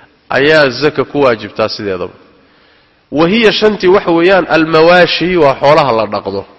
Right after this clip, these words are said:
kow. Wal athmaanu, lacagaha.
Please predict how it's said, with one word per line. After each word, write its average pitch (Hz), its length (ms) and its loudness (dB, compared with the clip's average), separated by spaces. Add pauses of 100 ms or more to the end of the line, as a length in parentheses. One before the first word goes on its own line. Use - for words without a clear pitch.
(140)
kow. 113 200 -4 (920)
Wal 185 300 4
athmaanu, 165 840 0
lacagaha. 123 520 -2